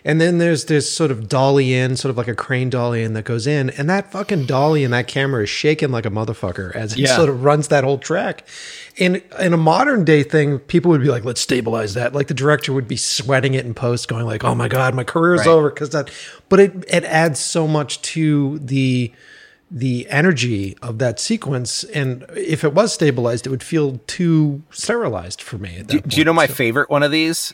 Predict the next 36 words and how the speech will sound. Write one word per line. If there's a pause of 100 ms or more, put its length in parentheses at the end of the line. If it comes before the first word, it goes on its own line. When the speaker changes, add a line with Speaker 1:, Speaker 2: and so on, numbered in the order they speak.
(160)
Speaker 2:
uh,
Speaker 1:
Okay.
Speaker 2:
like,
recently?
Do
you
know
about
the
one
in
Knives
Out? (1000)
Speaker 1:
No,
what,
what's
the
deal
with
this?
Speaker 2:
So (120)
there's
a
sh-,
the,
the,
one
of
the
key
sequences
in
Knives
Out, (460)
um, (600)
is